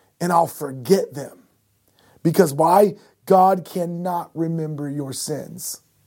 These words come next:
That is so comforting to me. Come on, right there, you should say amen at home, watching this online, whether you're listening to this as you're on a treadmill. Come on, give God praise right there. Because he can't remember your sins.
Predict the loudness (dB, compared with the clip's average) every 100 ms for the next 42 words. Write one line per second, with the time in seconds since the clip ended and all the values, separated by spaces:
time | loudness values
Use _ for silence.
0 | _ _ _ _ _ _ 0 2 2 2
1 | 2 2 2 2 2 -8 -10 -14 -16 -16
2 | _ _ _ _ _ _ _ _ -6 0
3 | 2 2 2 2 2 2 -4 -2 -2 0
4 | -2 -6 -10 -10 -10 -10 -14 -18 _ _
5 | _ _ 0 0 0 -2 -4 -2 -2 -2
6 | -4 -6 -8 -14 _ _ _ -2 2 4
7 | 4 2 0 -2 -2 -2 0 0 -2 -4
8 | -4 -6 -4 -2 -2 -4 -10 -14 _ _
9 | _ _ _ -2 0 2 2 2 2 0
10 | -2 -4 -2 -4 -6 -6 -8 -10 -14 _
11 | _ _ _ _ -4 0 4 4 4 -4
12 | -4 -4 -4 -2 -2 -2 -4 -4 -6 -4
13 | -4 -4 -8 -14